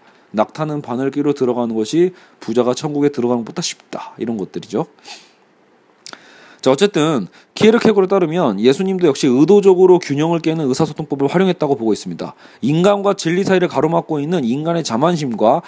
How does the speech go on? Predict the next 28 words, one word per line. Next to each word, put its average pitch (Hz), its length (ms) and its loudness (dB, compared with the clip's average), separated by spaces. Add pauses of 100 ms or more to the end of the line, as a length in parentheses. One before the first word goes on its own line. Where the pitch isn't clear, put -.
(140)
안일한 170 420 0
태도를 170 360 0
무너뜨리기 165 680 -2
위한 123 200 -2
거라는 98 260 -4
거죠. - 240 -14 (380)
이러한 180 260 4
방식은 196 340 -2
예수의 139 280 2
목적을 165 260 -2
달성하는 135 460 -2
데 190 100 2 (160)
필수적이다. 196 720 -4 (460)
가르침은 185 480 0
객관적인 175 500 -2
지식 147 200 -8
형태로는 160 560 -2 (220)
전달될 185 400 2
수가 170 220 0
없고 110 600 4 (280)
말씀을 175 560 -2
듣는 156 300 -6
자가 160 300 2
그에 156 200 -2
담긴 160 300 -6
교훈을 147 340 0
경청하고 131 880 2 (380)
그 202 180 0